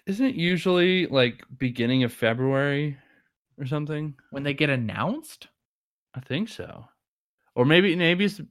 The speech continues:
Speaker 1: beginning of January, end of January. S-,
Speaker 2: That's what I was
Speaker 1: sometime in
Speaker 2: thinking, 'cause
Speaker 1: June.
Speaker 2: it's, isn't the ceremony in February?
Speaker 1: I thought it was in March. I don't know. I, <laughs> but it, it is, it is coming soon. I know that.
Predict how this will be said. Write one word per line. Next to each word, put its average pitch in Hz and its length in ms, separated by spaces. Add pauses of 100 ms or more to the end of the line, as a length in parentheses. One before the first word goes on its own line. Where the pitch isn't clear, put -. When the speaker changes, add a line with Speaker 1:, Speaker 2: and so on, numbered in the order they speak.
(280)
Speaker 1:
beginning 127 280
of 104 80
January, 107 680
end 104 180
of 113 80
January. 117 560 (200)
S-, - 220
Speaker 2:
That's - 160
what - 60
I 220 40
was 170 60
Speaker 1:
sometime 131 80 (100)
in 101 60
Speaker 2:
thinking, 98 140
'cause 147 80
Speaker 1:
June. 170 100
Speaker 2:
it's, - 180
isn't 147 260
the 151 60
ceremony 127 680
in 117 420 (960)
February? 135 600 (1000)
Speaker 1:
I 123 60
thought 151 160
it 143 40
was 117 120
in 98 80
March. 95 420
I 120 80
don't 107 100
know. 90 240 (140)
I, 117 300 (360)
<laughs> - 360
but 135 200
it, 147 220
it 160 100
is, 165 200
it - 80 (160)
is 139 180
coming 120 320
soon. 82 500
I 101 40
know 101 180
that. - 340